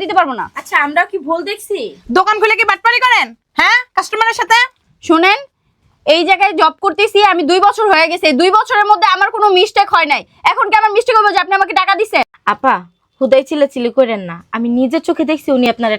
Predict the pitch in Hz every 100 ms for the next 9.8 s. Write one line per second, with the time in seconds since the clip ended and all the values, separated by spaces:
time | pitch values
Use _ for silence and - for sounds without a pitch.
0 | 226 220 233 240 196 226 - 185 170 _
1 | - _ 196 220 247 254 254 262 247 -
2 | 285 285 - 311 233 240 233 226 220 233
3 | 202 190 190 220 220 165 165 _ - -
4 | 220 254 247 254 214 254 220 170 185 190
5 | 175 - - 320 359 370 349 311 370 381
6 | 381 370 349 339 349 359 381 311 208 -
7 | _ _ - - _ _ _ _ _ _
8 | _ _ - 320 339 320 294 294 370 349
9 | 294 262 262 254 254 254 269 285